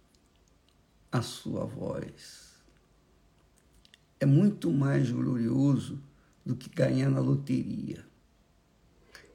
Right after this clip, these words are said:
É muito mais glorioso do que conquistar uma bênção pontual aqui neste mundo. Porque quando a palavra de Deus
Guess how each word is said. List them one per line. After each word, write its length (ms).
É 60
muito 400
mais 300
glorioso 800
do 140
que 140
conquistar 1120
uma 220
bênção 760
pontual 800
aqui 220
neste 420
mundo. 400
Porque 260
quando 320
a 60
palavra 800
de 160
Deus 720